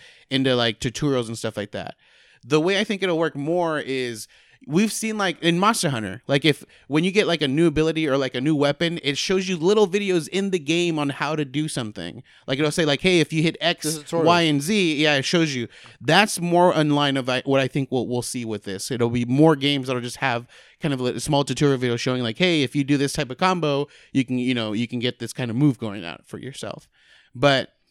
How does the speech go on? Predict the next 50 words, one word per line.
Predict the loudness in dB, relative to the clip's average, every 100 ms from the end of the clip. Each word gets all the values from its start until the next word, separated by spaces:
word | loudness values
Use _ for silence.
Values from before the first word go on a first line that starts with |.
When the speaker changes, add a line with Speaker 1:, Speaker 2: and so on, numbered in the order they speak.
| _ _
Speaker 1:
I | 0
don't | 4 2 2
think, | 0 -2 -4 -16 -20 _ _ _ _ _ _ _ _ -12
I | -10 -4 2
don't | 4
Speaker 2:
That's | 4
Speaker 1:
think | 2
it's |
gonna | 0 0
Speaker 2:
different, | -2 -6
Speaker 1:
work. | -12 -14
Speaker 2:
though. | -16
That's, | -16 -14
that's | -12 -10
showing | -6 -6 -4
you | -2
how | -2 -4 -6 -12 -16 -16
the |
command | -14 -10 -8 -8 -10
works, | -14 -16 -12
not | -12 -10 -2
Speaker 1:
Yeah, | 4 6
yeah, | 6 2
yeah. | 0 -2 -2
I, | -2 -4 -4 0
'cause | 2 2 2
I | 2
feel | 4 6
like | 6 6
that's | 4 2
gonna | 2
be | 0
part | 2 0 0
of | -4
it, | -4
though, | -6
too. | -2 0
It'll | 2 2
show | 2 2 2
guides | 0 0 0 -2 -4 -12 -18 -16 -6
on | -4
how | -2
to | -2
beat | -2 -6
certain | -4 -2 -2 -4
sections, | -4 -4 -6 -8 -8
certain | -8 -6 -2
levels, | -2 -2 -4 -6
certain | -10 -2
puzzles, | 0 0 -2 -6 -8